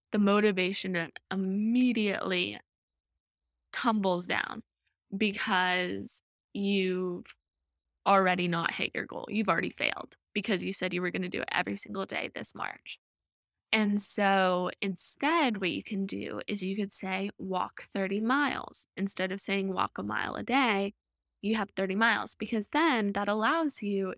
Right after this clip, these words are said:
to, if one day you get sick,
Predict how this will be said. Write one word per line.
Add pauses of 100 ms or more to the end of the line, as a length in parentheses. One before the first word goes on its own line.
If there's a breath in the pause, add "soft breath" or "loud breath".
to,
if
one
day
you
get
sick,